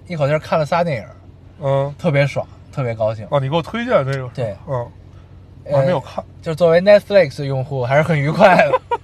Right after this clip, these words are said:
Speaker 2: <laughs>
Speaker 1: 因为我发现迈克尔贝在二零一九年有一个新片儿，
Speaker 2: 嗯。
Speaker 1: 我竟然完全不知道这件事儿。
Speaker 2: 我也不知道。
Speaker 1: 啊，叫《鬼影特工》。
Speaker 2: 嗯。
Speaker 1: 然后以暴制暴啊，就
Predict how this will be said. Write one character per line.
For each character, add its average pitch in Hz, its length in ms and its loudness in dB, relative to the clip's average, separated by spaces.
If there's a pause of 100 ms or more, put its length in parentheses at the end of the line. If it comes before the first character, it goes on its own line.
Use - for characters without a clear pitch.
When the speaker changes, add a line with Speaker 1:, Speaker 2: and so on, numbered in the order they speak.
(200)
Speaker 2:
<laughs> - 480 -20
Speaker 1:
因 233 100 -8
为 247 60 4
我 180 80 6
发 202 160 6
现 208 140 0
迈 214 160 6
克 175 80 2
尔 131 100 4
贝 165 260 4 (1600)
在 202 80 -2
二 170 80 6
零 175 160 0
一 196 60 -4
九 156 140 -2
年 135 220 -4
有 127 100 -6
一 113 60 -10
个 135 80 -6
新 151 220 -8
片 151 160 -4
儿， 147 100 -4 (160)
Speaker 2:
嗯。 135 260 -6
Speaker 1:
我 170 180 2
竟 - 120 -12 (160)
然 220 200 4
完 - 120 2
全 - 240 0 (640)
不 - 200 -2
知 - 120 -6 (380)
道 170 120 4
这 160 140 -2
件 156 180 -4
事 147 40 0
儿。 - 20 0
Speaker 2:
我 147 40 0
也 143 60 -2
不 123 140 -6
知 120 100 -4
道。 120 320 -6
Speaker 1:
啊， 107 240 -2 (400)
叫 190 180 6
《鬼 196 240 0
影 143 120 -8
特 160 160 -4
工》。 202 240 -2 (240)
Speaker 2:
嗯。 131 240 -8 (320)
Speaker 1:
然 135 180 -2
后 160 120 -2
以 113 160 -8
暴 185 180 6
制 180 180 -4
暴 214 300 0
啊， 101 200 -14
就 120 180 -12